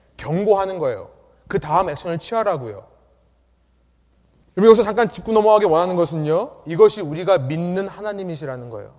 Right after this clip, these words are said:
내가 우리 하나님 같았으면 저같이 사는 사람 잘라버립니다. 하나님의 왕국을 산다 하면서도 계속해서 이 땅의 재물을 쌓고 사는, 지가 받은 거 지만을 위해 쓰는 저 같은 사람은 전 잘라버려요. 그러나 우리 하나님은 어떤 하나님이시라는 거예요?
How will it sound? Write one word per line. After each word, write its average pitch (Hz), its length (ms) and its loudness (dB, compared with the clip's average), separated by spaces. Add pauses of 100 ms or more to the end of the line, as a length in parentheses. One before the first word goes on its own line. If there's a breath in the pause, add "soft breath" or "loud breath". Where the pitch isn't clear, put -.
(640)
내가 143 240 -2
우리 151 160 -2
하나님 180 280 -6
같았으면 147 680 -8 (680)
저같이 165 400 -4
사는 170 280 -12
사람 156 260 -10
잘라버립니다. 156 680 -12 (1500)
하나님의 233 400 2
왕국을 196 500 0
산다 196 280 -2
하면서도 185 440 -4
계속해서 180 480 -6
이 156 120 -8
땅의 196 320 -6
재물을 151 340 -6
쌓고 160 200 -14
사는, 120 260 -16 (960)
지가 214 280 8
받은 220 280 10
거 226 80 10
지만을 233 560 6
위해 208 120 8
쓰는 202 260 -6
저 147 80 -12
같은 160 260 -8
사람은 160 260 -8
전 143 140 -10
잘라버려요. 147 680 -10
그러나 175 220 0
우리 160 180 2
하나님은 196 320 -2
어떤 143 220 -4
하나님이시라는 160 600 -6
거예요? 147 280 -8